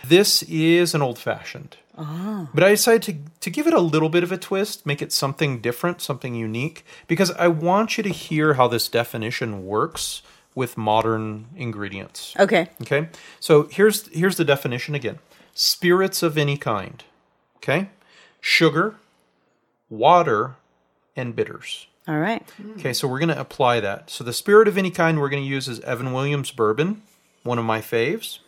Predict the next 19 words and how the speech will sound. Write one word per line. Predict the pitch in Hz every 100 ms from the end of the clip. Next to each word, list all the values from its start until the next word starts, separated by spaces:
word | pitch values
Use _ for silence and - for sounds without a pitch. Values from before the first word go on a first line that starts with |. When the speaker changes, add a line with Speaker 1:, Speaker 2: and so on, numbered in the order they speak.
| _ _ - -
Speaker 1:
Uh, | 127 131
the | 139
sugar | 139 - 311 330 302
we're | 165
gonna | 135 127
use | 123 139 -
is | 135
a | 135
liqueur. | 123 120 - 160 107 - _ _ _
This | 156 185
is | 139
Bessamim, | 110 143 160 190 160 165 175 202 220 - _ _ 131
uh, | 127 -
aromatic | 147 151 143 131 131 131
liqueur. | 120 - 117 101 98
It | 123
tastes | - 143 143 135
like | 120 110 -
fall. | - - 117 101 85 92